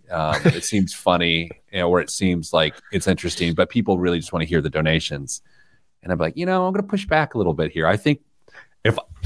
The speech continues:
Speaker 1: <laughs> if I'm in the car on a Saturday morning and I turn on talk radio and it's someone telling me what they're gonna donate money to, or it's a man interviewing a cat,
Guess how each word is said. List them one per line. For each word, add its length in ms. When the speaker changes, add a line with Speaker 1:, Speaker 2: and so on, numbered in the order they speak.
Speaker 1:
<laughs> 420
if 140
I'm 320
in 80
the 60
car 640
on 160
a 60
Saturday 480
morning 440
and 100
I 60
turn 260
on 220
talk 280
radio 500
and 160
it's 180
someone 440
telling 360
me 120
what 180
they're 100
gonna 160
donate 720
money 360
to, 460
or 300
it's 180
a 100
man 340
interviewing 460
a 60
cat, 480